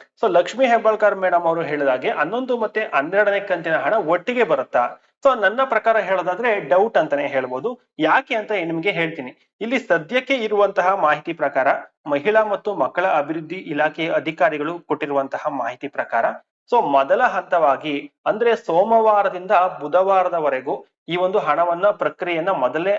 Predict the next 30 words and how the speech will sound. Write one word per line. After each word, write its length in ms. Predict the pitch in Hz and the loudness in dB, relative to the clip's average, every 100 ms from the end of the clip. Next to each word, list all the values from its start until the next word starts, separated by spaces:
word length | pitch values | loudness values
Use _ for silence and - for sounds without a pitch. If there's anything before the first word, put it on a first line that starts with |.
| - 147 | -2 -8
ಹಂತವಾಗಿ 480 | 143 160 143 139 170 | -2 0 2 0 -2
ನಾವು 100 | 139 139 | -2 -2
ಬಿಡುಗಡೆ 320 | 139 147 147 135 120 | -4 -2 -2 -4 -4
ಮಾಡಿದ್ದೀವಿ. 500 | 123 127 123 120 165 - _ _ | -4 -6 -10 -8 -8 -10 _ _
So 60 | 208 160 | 0 4
ಮೊದಲನೇ 320 | 143 202 254 247 - | 2 2 0 0 0
ಹಂತವಾಗಿ 500 | 165 175 185 170 175 196 | 0 2 4 4 2 -2
ನಾವು 120 | 196 175 | -2 -4
ಇಪ್ಪತ್ತಾರು 720 | 170 _ 220 214 202 185 196 190 | -10 _ 0 2 2 4 2 0
ಲಕ್ಷದ 340 | 160 - 151 135 - _ _ 135 | -4 -2 -2 0 -2 _ _ 2
ಅರವತ್ತೈದು 580 | 151 196 208 185 208 226 - | 2 -2 -2 -2 -2 -2 0
ಸಾವಿರ 260 | 156 175 175 | 0 2 -2
ಜನಕ್ಕೆ 280 | 151 139 - 180 | 0 -4 -4 -4
ನಾವು 120 | 147 147 | -2 -2
ಬಿಡುಗಡೆ 320 | 143 143 147 143 | -4 -2 -2 -2
ಮಾಡಿದ್ದೀವಿ. 400 | 131 127 127 160 240 _ _ | -4 -6 -8 -10 -10 _ _
So 40 | 202 170 | -2 0
ಒಟ್ಟಾರೆಯಾಗಿ 680 | 170 170 233 226 220 196 190 202 | -2 4 4 4 2 2 0 -6
ಎಷ್ಟು 180 | 160 190 226 | -6 -6 -6
ಕೋಟಿ 180 | 185 190 185 | -4 -4 -4
ರೂಪಾಯಿ 200 | 190 185 | -4 -2
ಹಣವನ್ನ 300 | 165 160 160 143 | -2 -2 -4 -4
ಬಿಡುಗಡೆ 320 | 143 147 151 156 139 | -6 -4 -4 -4 -2
ಮಾಡಿದ್ದೀವಿ 380 | 139 147 147 143 | -2 -2 -6 -4
ಅಂತ 140 | 139 143 143 - | -2 0 0 0
ಅವರು 180 | 147 170 135 | 0 -2 -4
ಹೇಳಿದ್ದಾರೆ 360 | 151 151 143 139 | -6 -2 -2 -2
ಅಂತ 100 | 139 | -4
ನೋಡಿದ್ರೆ 380 | 131 123 139 151 123 - 147 | -8 -6 -4 -4 -6 0 0
ಐನೂರ 260 | 190 214 | 2 4